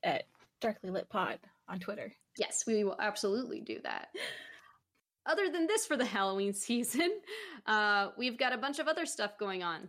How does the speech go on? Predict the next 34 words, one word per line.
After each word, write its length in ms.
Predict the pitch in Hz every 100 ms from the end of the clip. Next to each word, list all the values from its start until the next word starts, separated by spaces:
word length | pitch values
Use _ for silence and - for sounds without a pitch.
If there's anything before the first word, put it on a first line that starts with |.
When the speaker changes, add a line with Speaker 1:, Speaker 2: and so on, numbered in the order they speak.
| -
Speaker 2:
like 280 | 202 220 -
the 100 | 269
Boo 260 | 220 240
Olympics. 720 | 330 403 440 - - - - - _ _ _ -
Speaker 1:
Woo! 100 | 320 554 605 - - 226
We're 80 |
gonna 240 | 214 202 196 -
take 320 | - 392 440 -
you 160 | - 220
down. 720 | - 403 247 277 254 214 202 233 - - -
So 140 | 262
we 80 | 285
have 180 | 311 294
the, 360 | 302 277 254 226
we 100 | 254
have 140 | 247
two 180 | - 330
contests 500 | 330 277 277 247 247
right 140 | 233
now 400 | 226 220 220 214 -
for, 320 | - 208 190 -
to 140 | 220
finish 260 | 220 214 214
up 140 | 196
the 80 | 202
Boo 200 | 202 196
Olympics. 480 | 196 202 202 202 220
We 140 | 208
have 240 | 208 202 185
a, 400 | 202 196 190 190 - - - - -
uh, 180 | 185 180
Creepy 320 | - 247 262
Cooking 540 | 254 226 226 214 214 220
staff 520 | - - 202 196